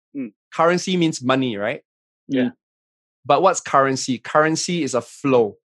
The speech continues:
Speaker 2: So if you guys watching this, listening to this, you're not willing to give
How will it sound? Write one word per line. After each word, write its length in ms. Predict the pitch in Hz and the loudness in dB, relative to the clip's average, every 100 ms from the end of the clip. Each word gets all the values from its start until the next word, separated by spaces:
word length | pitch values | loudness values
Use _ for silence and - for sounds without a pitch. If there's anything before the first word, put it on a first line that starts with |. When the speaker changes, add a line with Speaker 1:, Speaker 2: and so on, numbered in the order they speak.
| _ _ _ - | _ _ _ -2
Speaker 2:
So 180 | - | 0
if 200 | 185 175 | 0 -2
you 140 | 151 233 | -2 0
guys 420 | 220 220 214 - | 4 4 2 -2
watching 480 | 170 147 170 196 180 | -2 2 2 0 0
this, 240 | 170 165 139 | 0 0 0
listening 400 | 156 - 175 175 | 0 0 -2 -2
to 80 | 147 | -2
this, 220 | 151 143 | -4 0
you're 100 | 156 | 2
not 240 | 202 175 | 2 0
willing 340 | 131 151 170 170 | -2 -2 -2 -6
to 120 | 127 | -12
give 460 | 110 135 120 - | -2 0 0 -4